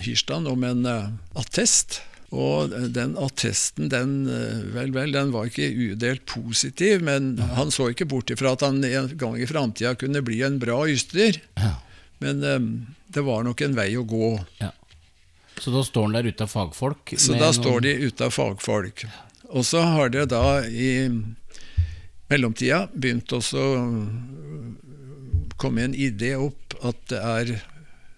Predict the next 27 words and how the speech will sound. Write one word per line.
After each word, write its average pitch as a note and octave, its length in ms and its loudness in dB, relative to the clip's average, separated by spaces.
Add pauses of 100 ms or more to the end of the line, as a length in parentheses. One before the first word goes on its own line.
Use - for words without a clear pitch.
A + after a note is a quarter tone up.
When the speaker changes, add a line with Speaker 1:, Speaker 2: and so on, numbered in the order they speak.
(580)
Speaker 1:
to B2 260 -2
av C3+ 220 2
disse A2+ 240 -2
interessentene B2+ 760 0
i C3 80 0
Rørsjødalen, A#2+ 640 -4
de A#2+ 100 0
har C3 220 0
lyst G#2+ 180 -4
til A#2 140 -4
å A#2+ 80 -2
så B2 180 -2 (400)
lage B2 300 0
sitt C3 240 0
eget A#2+ 320 -2
meieri, C#3 480 0 (160)
Speaker 2:
Å G2 160 -2
ja. C#3+ 80 -2 (920)
Speaker 1:
eh, C3 280 -4 (220)
på C#3+ 160 0
Slåttahaugen C3 840 2
i, C3+ 220 2 (400)
inn, A#2 200 -4
inn A2+ 260 -2
i A2+ 380 -4
Dalsbygda-områden, B2+ 1160 -2 (240)
området. C3+ 420 2